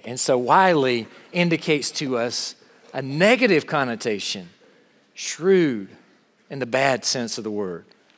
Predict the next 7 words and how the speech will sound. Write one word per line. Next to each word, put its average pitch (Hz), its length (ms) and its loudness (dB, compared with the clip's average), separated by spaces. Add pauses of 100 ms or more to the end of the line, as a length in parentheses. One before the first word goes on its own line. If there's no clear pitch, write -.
(380)
manipulative, 143 1000 0
wily 147 580 2
of 101 100 -4
heart. 90 340 -6 (600)
She 233 260 4
is 170 160 4
loud 151 800 4